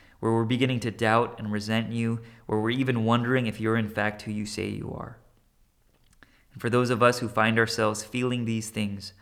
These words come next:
I pray that the Holy Spirit would bring a deep sense of your presence and your nearness in this moment,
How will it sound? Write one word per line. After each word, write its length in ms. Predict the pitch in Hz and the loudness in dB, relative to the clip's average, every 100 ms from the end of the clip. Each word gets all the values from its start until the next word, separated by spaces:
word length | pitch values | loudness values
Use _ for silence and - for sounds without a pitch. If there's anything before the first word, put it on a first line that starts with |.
| - - - _ _ | -20 -20 -20 _ _
I 80 | - | -4
pray 180 | 107 120 | 0 2
that 140 | 113 - | 2 0
the 80 | |
Holy 320 | 110 120 123 123 | -2 -2 0 -2
Spirit 480 | - - 113 113 | -2 0 2 0
would 160 | 113 - | -4 -6
bring 240 | 113 113 | -2 0
a 60 | 107 | -2
deep 420 | 104 123 120 127 | -6 -6 -6 -6
sense 440 | - - 107 107 - | -8 -4 -4 -4 -8
of 180 | 107 | -8
your 160 | 107 101 | -6 -6
presence 640 | 101 - 110 110 110 110 - | -6 -4 -4 -4 -8 -8 -12
and 160 | 104 | -12
your 140 | 98 101 | -8 -8
nearness 580 | 101 107 107 104 104 104 | -4 -2 0 -2 -4 -6
in 140 | 107 | -10
this 220 | 98 95 | -10 -8
moment, 380 | 95 95 95 92 | -8 -6 -8 -10